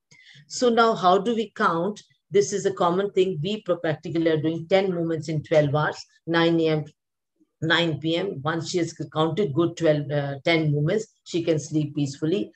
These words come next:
Nothing, no harm is going to happen. Various authors have given various movement kick count chart, but I think in practice, uh, uh,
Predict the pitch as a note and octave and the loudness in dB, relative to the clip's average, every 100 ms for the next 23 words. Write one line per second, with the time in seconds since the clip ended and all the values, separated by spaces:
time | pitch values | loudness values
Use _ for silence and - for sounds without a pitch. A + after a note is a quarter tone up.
0 | - E3 C#3 E3 D#3 D#3+ C#3 C3+ C#3+ C#3 | -6 -2 -2 0 2 2 2 0 0 -2
1 | C#3+ C#3+ C3+ C#3+ C#3+ G3+ G#3 _ _ C#3+ | -6 -8 -4 -4 -4 -8 -12 _ _ 0
2 | F3 F3+ F#3+ - D#3 D3+ D#3 D3+ C3+ D3+ | 2 4 2 0 -2 0 0 0 0 0
3 | D3+ C3+ D#3+ E3+ G3 F#3+ - _ - D#3+ | 0 0 2 4 4 2 -2 _ -4 -2
4 | D#3 D#3+ - D#3+ D#3+ D#3+ D3+ C#3 D#3+ F#3 | 0 -2 -2 -6 -4 -2 -2 -2 -4 -4
5 | E3 D3 C#3+ - E3+ D#3 D#3 C3+ D3+ C3+ | -2 -2 -2 -6 -6 -4 -4 -2 -4 -2
6 | F3+ F#3 - _ _ _ - D3 C#3+ C#3 | -2 -4 -4 _ _ _ -2 0 2 0
7 | - _ _ D#3+ D3+ C#3+ | -8 _ _ -6 -2 -2